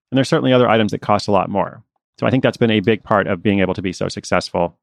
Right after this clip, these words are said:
is selling an item that people expect to spend a bit of money on because it's gonna be in their home or their office or whatever. It's a source of light, literally. And remember as well, if you've been listening and think,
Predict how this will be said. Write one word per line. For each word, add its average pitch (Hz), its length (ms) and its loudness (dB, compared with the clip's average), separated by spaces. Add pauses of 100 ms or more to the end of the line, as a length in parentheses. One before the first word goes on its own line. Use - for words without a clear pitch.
(120)
is 127 120 0
selling 160 280 4
an - 60 -2
item 113 200 2
that 107 120 -2
people 117 220 0
expect - 360 -4
to 110 80 -4
spend 95 320 0
a 90 80 -4
bit 101 120 0
of 92 60 -2
money 90 240 -2
on - 300 -12 (360)
because 127 220 -2
it's 135 100 -4
gonna 156 200 2
be 113 100 2
in 90 80 2
their 87 120 -2
home 90 360 -2 (100)
or 104 120 0
their 95 120 2
office 95 300 -2
or 98 60 -2
whatever. 92 340 -2
It's 101 140 -6
a 113 60 -2
source 127 340 0
of 98 100 -2
light, 113 360 0
literally. 117 460 -2 (440)
And 131 100 0
remember 170 260 4
as 131 140 2
well, 147 140 4
if 104 80 0
you've 117 100 2
been 117 140 2
listening 120 340 0
and 107 100 -2
think, - 300 0